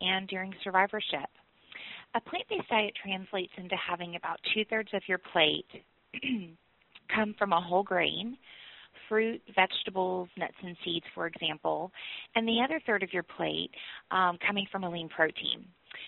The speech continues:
Examples of lean protein are things like wild caught fish, including cold water fish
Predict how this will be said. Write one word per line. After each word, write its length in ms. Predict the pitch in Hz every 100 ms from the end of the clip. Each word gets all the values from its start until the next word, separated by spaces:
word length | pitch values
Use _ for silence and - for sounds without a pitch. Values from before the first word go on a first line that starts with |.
| - -
Examples 500 | 190 233 262 285 277
of 120 | 269
lean 220 | 220 208
protein 560 | 196 190 180 - 185 175
are 200 | 160 156 - - - -
things 360 | 214 196 180 175 -
like 200 | 170 180
wild 300 | 180 180 -
caught 280 | - 180 -
fish, 160 | 180 170 -
including 680 | 170 - 185 175 165 156 156
cold 280 | - 262 285
water 280 | 190 165 160
fish 280 | 170 147 170